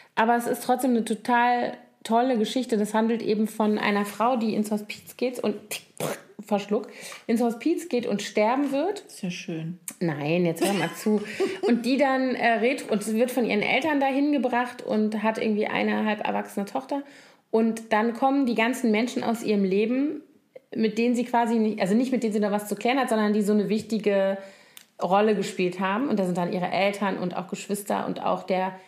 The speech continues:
Speaker 1: Vater von diesem Mädchen und die Tochter und so weiter. Und das sind dann immer so Kapitel je Person. Und das ist total berührend gewesen und auch wirklich toll. Die stirbt natürlich dann auch am Schluss. Aber
Speaker 2: Oh nein.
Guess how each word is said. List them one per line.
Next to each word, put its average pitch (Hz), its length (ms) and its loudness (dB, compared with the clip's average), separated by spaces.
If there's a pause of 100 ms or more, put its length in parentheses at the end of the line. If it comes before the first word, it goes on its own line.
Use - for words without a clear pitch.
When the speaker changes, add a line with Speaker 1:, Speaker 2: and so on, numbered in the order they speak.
(180)
Speaker 1:
Vater 185 380 0
von 185 180 -2
diesem 180 260 0
Mädchen 202 520 2
und 180 160 -2
die 180 80 -8
Tochter 208 360 2
und 185 120 0
so 185 60 -2
weiter. 180 220 2 (320)
Und 214 160 0
das 240 140 4
sind 302 120 2
dann 294 120 4
immer 277 180 2
so 285 80 2
Kapitel 277 480 0
je 254 240 2
Person. 226 640 2 (500)
Und 202 160 0
das 214 140 2
ist - 180 -8
total 254 540 0
berührend 302 540 2
gewesen 247 420 2
und 214 120 -2
auch - 280 -4
wirklich 285 300 0
toll. - 160 0
Die 202 80 0
stirbt 233 260 -2
natürlich 202 240 0
dann 185 140 -2
auch - 100 -6
am 196 120 -6
Schluss. 202 220 -6
Aber 202 200 0
Speaker 2:
Oh - 20 0
nein. 180 600 0